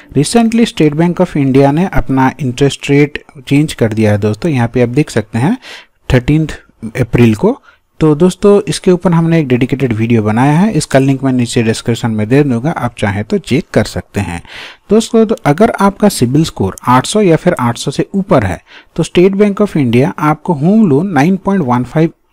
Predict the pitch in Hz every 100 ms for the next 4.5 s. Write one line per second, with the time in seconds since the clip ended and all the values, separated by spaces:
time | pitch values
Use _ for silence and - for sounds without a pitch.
0 | 143 135 143 - 156 131 113 123 120 135
1 | 113 113 - - 247 - - _ - 117
2 | 107 - 226 107 101 101 85 - - -
3 | - - 233 - 240 233 220 202 - 151
4 | 165 165 170 165